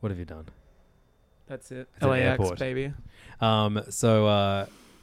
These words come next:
Speaker 1: I wanna talk about The Watchmen.
Speaker 2: Yep.
Speaker 1: The
Speaker 2: Who's
Speaker 1: new
Speaker 2: watching
Speaker 1: H B O
Speaker 2: them?
Speaker 1: series.
Speaker 2: We are.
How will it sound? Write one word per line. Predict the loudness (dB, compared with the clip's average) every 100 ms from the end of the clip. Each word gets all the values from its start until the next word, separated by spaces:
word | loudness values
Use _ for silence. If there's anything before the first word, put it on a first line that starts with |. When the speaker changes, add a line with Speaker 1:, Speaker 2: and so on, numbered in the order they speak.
| 2
Speaker 1:
I |
wanna | 4 6
talk | 6
about | 6 8 8 6 -2 -4 4
The |
Watchmen. | 8 8 8 0 0 -2 _ _ -4
Speaker 2:
Yep. | -2 -2 _ _ -2
Speaker 1:
The | 2
Speaker 2:
Who's | 4 6
Speaker 1:
new |
Speaker 2:
watching | 4 6 4
Speaker 1:
H |
B |
O |
Speaker 2:
them? | 6
Speaker 1:
series. | 4 4 6
Speaker 2:
We | 8
are. | 8 4